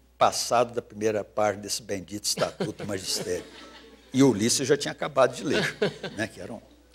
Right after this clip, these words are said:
tijolaço, né? Bom, mas aí, é, eu, nessa época, então, houve uma coisa que era muito comum haver nessa época, eu acho que continua havendo até hoje,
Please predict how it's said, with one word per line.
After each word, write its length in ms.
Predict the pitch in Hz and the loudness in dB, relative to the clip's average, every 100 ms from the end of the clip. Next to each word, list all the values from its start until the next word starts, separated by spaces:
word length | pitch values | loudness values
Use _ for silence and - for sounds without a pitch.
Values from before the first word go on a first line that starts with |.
| - | -4
tijolaço, 760 | 123 117 101 90 90 - - | 0 2 2 2 -2 -4 -6
né? 100 | 110 - _ _ _ - - _ _ - | -8 -14 _ _ _ -20 -20 _ _ 8
Bom, 320 | 175 113 - | 10 10 4
mas 340 | 175 185 202 160 | 0 2 6 10
aí, 460 | 185 190 214 233 - - | 10 10 4 0 -10 8
é, 960 | 147 135 123 120 110 107 101 98 85 - - _ _ - _ _ _ _ | 12 12 12 12 12 10 10 8 6 0 -16 _ _ -20 _ _ _ _
eu, 580 | - 135 156 160 160 - - _ | 8 12 12 12 8 -2 -16 _
nessa 360 | 131 135 - 123 | 4 6 8 10
época, 320 | 123 131 151 | 12 8 4
então, 520 | 147 165 175 104 - - _ _ - | 0 2 2 0 -4 -12 _ _ 4
houve 520 | 139 147 143 151 143 | 8 8 6 -2 -4
uma 140 | 120 | -8
coisa 340 | - 113 113 113 | -2 2 2 2
que 100 | 127 | -2
era 220 | 120 107 | 0 -2
muito 680 | 92 - _ _ _ _ - | -4 -12 _ _ _ _ 0
comum 380 | 160 127 147 143 _ | 2 2 -2 -8 _
haver 240 | - 87 101 | -18 -10 -10
nessa 220 | 101 - | -10 -12
época, 200 | - - | -12 -12
eu 60 | 339 | -12
acho 140 | - | -12
que 80 | - | -6
continua 440 | 156 139 127 110 | -4 -4 -2 0
havendo 240 | 95 107 95 | 0 -4 -6
até 180 | - | -4
hoje, 340 | 85 80 - | -4 -6 -18